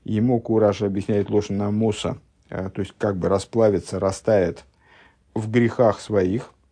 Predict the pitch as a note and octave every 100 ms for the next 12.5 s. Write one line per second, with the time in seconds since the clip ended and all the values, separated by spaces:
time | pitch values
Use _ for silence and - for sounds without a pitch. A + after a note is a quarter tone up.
0 | _ _ _ - G2+ G#2 A2+ A2+ G2+ -
1 | G2 F#2 E2+ E2 F2 E2+ F2 G#2+ - G2+
2 | F#2+ F#2+ F2 F2 D#3 D#3+ _ - _ -
3 | - _ - A2 C#3+ - D#3 D#3 B2+ -
4 | A#2+ A2+ A#2+ - G#2+ G2 F#2 G#2+ G#2+ F#2+
5 | G#2 B2+ B2+ G#2 G2 - - G2 G#2 G#2+
6 | G#2+ G2 - - G2 F#2+ F2+ D3 F3+ -
7 | _ _ - _ - G#2+ A#2+ - F3 F3+
8 | D3+ A#2+ C3 - - A#2+ B2+ C#3 B2 G#2
9 | F#2+ F#2 - - G#2 G#2 F#2+ F2+ - F3+
10 | G#3 - _ A#2+ - C#3+ E3 C#3 A2+ C3
11 | A#2+ F#2+ - B1 - - F3+ F3+ - C3+
12 | D#3 C#3 C3+ C3